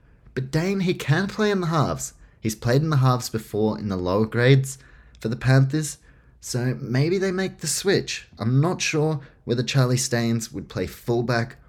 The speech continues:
or wing for the Tigers, but that is an interesting development, and Staines, he gets his side up. It is twenty-eight nil. The Eels, they score two consolation tries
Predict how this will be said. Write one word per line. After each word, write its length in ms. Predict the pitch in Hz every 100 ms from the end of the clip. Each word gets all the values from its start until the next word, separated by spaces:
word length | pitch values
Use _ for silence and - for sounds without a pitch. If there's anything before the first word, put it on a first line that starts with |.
| -
or 160 | - 95
wing 360 | 90 101 139 165
for 140 | 170
the 80 | 151
Tigers, 600 | - 156 160 170 147 - - _ _ _
but 240 | 107 -
that 160 | 135 135
is 160 | 139 143
an 100 | 123
interesting 500 | 127 127 131 127 113
development, 680 | - 104 107 117 113 110 - _ -
and 180 | 104 104
Staines, 760 | - - 113 120 117 117 - - - - _ _
he 140 | - 170
gets 260 | 127 110
his 180 | - -
side 280 | - 90 90
up. 280 | 90 90 -
It 140 | 107 71
is 240 | 95 - -
twenty-eight 1160 | - - 117 131 135 139 135 - 101 101 - -
nil. 580 | 104 95 110 120 120 123 - - - - - -
The 120 | -
Eels, 360 | 135 165 165 -
they 140 | 127
score 260 | - 135 127
two 260 | - 170
consolation 680 | 175 180 160 143 131 131 120
tries 460 | 107 117 110 113